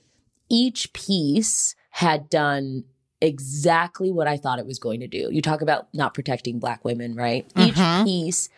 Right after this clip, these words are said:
Speaker 1: had questioned the validity of the story first.
Speaker 2: Mm-hmm.
Speaker 1: Not asking,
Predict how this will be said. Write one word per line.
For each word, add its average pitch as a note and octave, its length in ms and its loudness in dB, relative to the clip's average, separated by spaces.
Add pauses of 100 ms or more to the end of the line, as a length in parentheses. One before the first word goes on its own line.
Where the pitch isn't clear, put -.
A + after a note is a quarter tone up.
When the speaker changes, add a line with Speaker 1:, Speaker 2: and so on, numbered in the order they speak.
(200)
Speaker 1:
had D3+ 640 0 (460)
questioned A3 680 0
the E3+ 80 2
validity D3+ 720 -2
of B2+ 100 -2
the C3 100 0
story B2+ 800 0
first. - 800 -2 (360)
Speaker 2:
Mm-hmm. F3+ 140 8
Speaker 1:
Not G3 360 4 (120)
asking, E3 720 0